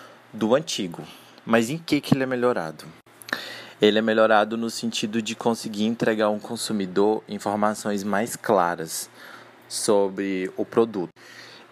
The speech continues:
e clareza ao consumidor na hora de escolha do produto, pois o consumidor poderá decidir, né, após mesmo vendo o que tem ali de produto, no produto,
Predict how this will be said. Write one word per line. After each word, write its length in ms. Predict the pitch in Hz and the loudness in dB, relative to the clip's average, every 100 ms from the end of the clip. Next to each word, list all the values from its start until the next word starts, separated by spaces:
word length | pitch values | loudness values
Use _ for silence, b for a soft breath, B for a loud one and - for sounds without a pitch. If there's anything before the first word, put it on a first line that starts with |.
| - 117 | -6 -2
e 120 | 127 | -2
clareza 840 | - 143 120 104 98 95 87 80 | 2 4 4 4 0 -2 -2 -2
ao 140 | - 95 | 0 -2
consumidor 840 | 101 - 98 95 85 92 90 87 - | -4 -6 -4 -4 0 0 0 -2 -2
na 180 | 110 98 | 2 4
hora 240 | 92 92 | 2 -2
de 80 | 90 | -8
escolha 640 | - - 101 95 95 123 - _ - - - | -10 -2 0 2 0 -2 -12 _ -20 -20 -16
do 300 | 104 180 185 | 0 2 2
produto, 580 | 117 117 101 85 - - | 2 0 0 -2 -6 0
pois 200 | 92 85 | 2 2
o 60 | 90 | 0
consumidor 680 | 92 - 90 85 85 85 - B B B B B - - | -8 -8 -6 0 2 2 -2 B B B B B -20 0
poderá 680 | 104 95 98 92 87 123 - _ - - | 0 4 4 4 2 0 -8 _ -20 0
decidir, 760 | 101 95 - 117 98 104 151 - - | 0 0 -4 -6 -2 -2 -4 -14 -8
né, 320 | 98 92 117 - _ - | -2 0 -2 -8 _ -4
após 580 | - 98 101 92 85 - | -2 0 2 0 -2 -4
mesmo 400 | 104 104 117 135 | 0 0 0 -6
vendo 600 | 117 107 95 92 92 90 - | 0 0 0 0 0 0 -2
o 80 | 90 | -8
que 160 | 110 | -8
tem 460 | - 113 101 107 131 - - - | 0 2 2 -2 -8 -18 -12 -4
ali 400 | 98 92 90 82 | -2 0 -2 -4
de 140 | - | -10
produto, 600 | - 90 92 120 - 202 - - - - - | -6 -2 0 -2 -4 -12 -12 -20 -20 -16 -4
no 140 | 95 | -2
produto, 580 | - 117 110 123 - | 0 0 0 -2 -4